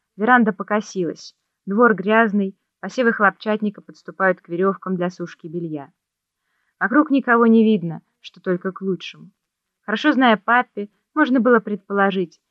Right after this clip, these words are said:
что ему вполне может взбрести в голову подъехать к дому и устроить свару. Мы продолжали медленно ехать вдоль бесконечных однообразных хлопковых полей.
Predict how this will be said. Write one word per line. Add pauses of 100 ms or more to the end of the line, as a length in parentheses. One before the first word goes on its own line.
(120)
что
ему
вполне
может
взбрести
в
голову (220)
подъехать
к
дому
и
устроить
свару. (1500)
Мы
продолжали
медленно
ехать
вдоль
бесконечных
однообразных
хлопковых
полей.